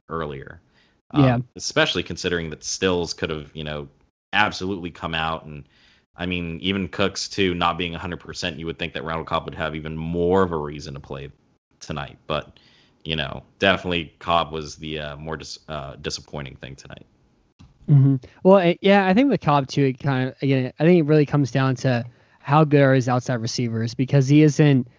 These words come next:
Speaker 2: that sort of guy, you know, who, like, in Da-, I mean, just like in Dallas last year, his, his supposedly, you know, bounce back year, it was a lot of, like, really easy, just really simple routes that he ran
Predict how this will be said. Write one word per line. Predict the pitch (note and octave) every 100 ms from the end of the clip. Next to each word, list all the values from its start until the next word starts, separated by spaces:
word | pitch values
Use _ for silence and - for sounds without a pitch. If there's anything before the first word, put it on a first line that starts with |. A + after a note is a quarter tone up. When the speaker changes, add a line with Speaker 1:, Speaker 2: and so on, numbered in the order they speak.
| _ _ -
Speaker 2:
that | C#3
sort | C3 C#3+ C3+
of |
guy, | A#2+ A#2+ B2 B2 C3+ C3 _ _
you | D3
know, | C3+ A#2+
who, | A2+ C3 C3+ C3 B2+ B2 B2+
like, | D#3+ E3
in | F#3
Da-, | F3
I | F3
mean, | F#3
just | G3 -
like | A3
in | G3+
Dallas | C3+ B2+ C#3+ C3
last | B2 B2+
year, | C3
his, | B2 A#2+
his | - C#3+
supposedly, | - D#3 C#3+ C3+ A#2+ D3+ C#3 B2+ B2 _ _
you | C#3+
know, |
bounce | C3 C#3 C3
back | C3 A#2+ C3+
year, | C#3+ B2 B2+ _ _
it | D#3
was | G3+
a | G#3+
lot | C#3+ C#3 D#3+
of, |
like, | D3 C#3+ B2+
really | B2+ C3+ D3
easy, | B2+ C3+ C#3 C#3
just | C3 C3 - - _ _
really | D3+ C#3+
simple | - D3 B2+
routes | A2+ A#2+ C3 -
that | A#2+
he | B2
ran | A#2+ A#2+ A#2+